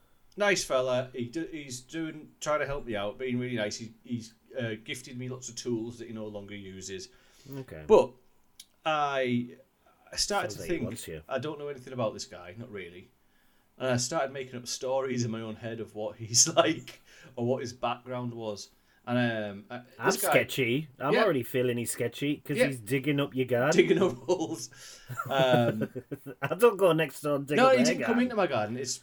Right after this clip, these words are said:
Speaker 1: part of what I need to take out is actually invading into his garden. So he
Speaker 2: Oh,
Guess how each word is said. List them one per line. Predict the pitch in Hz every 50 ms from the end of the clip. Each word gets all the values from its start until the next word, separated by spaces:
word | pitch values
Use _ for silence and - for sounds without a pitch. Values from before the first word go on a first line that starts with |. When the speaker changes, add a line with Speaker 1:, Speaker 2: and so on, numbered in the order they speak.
| - _ _ _ _
Speaker 1:
part | - 156 165 175 180 135
of | 156 -
what | 156 160 147 139 147 - _
I | - 131 127 127
need | 131 135 127
to | -
take | - 139 127 127 127
out | 139 135 131 117
is | 117 117
actually | 120 117 - - 127 113
invading | 113 107 107 110 110 107 107 104 101
into | 101 - -
his | 95 90 101 107 107 -
garden. | - 117 104 101 98 98 98 - - _ _ _ _ - - - -
So | - -
he | 151
Speaker 2:
Oh, | 156 156